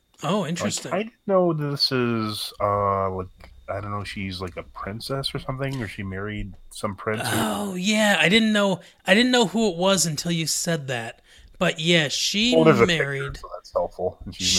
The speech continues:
Speaker 2: making that stupid face she always makes.
Speaker 1: <laughs> She married one of them. She married the one that's not gonna be king. So, Harry? Is it Harry and
Speaker 2: Either,
Speaker 1: William?
Speaker 2: either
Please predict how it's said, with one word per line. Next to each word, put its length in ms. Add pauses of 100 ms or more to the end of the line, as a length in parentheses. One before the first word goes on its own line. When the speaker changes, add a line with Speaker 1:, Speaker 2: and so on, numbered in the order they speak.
Speaker 2:
making 140
that 60
stupid 320 (100)
face 180
she 100
always 180
makes. 300
Speaker 1:
<laughs> 160 (1600)
She 300
married 440
one 260
of 180
them. 220
She 160
married 240
the 80
one 160
that's 180
not 220
gonna 140
be 120
king. 380 (440)
So, 840 (460)
Harry? 760 (1600)
Is 160
it 100
Harry 480
and 340
Speaker 2:
Either, 200
Speaker 1:
William? 320
Speaker 2:
either 200